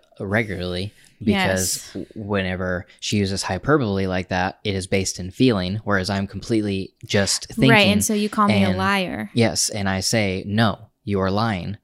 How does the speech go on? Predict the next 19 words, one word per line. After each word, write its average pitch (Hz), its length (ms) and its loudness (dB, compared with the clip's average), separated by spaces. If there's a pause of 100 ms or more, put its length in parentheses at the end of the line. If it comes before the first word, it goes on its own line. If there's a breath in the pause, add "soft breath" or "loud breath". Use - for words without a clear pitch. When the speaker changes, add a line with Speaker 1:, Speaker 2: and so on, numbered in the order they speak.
(200)
Speaker 1:
And 214 100 2
Speaker 2:
And 220 60 8
Speaker 1:
she's 220 60 10
Speaker 2:
that 233 180 6
Speaker 1:
like, 269 80 -2
Speaker 2:
makes 233 240 0
me 202 220 0
angry. 226 760 2
<laughs> - 20 -4
Speaker 1:
"Because 101 460 2
to 117 160 4
exaggerate 135 640 4 (180)
is 120 220 4
to 120 180 2
lie. 98 360 0 (380 loud breath)
Speaker 2:
But 233 100 6
Speaker 1:
To 233 40 8
Speaker 2:
it's 214 100 4
Speaker 1:
say 123 460 2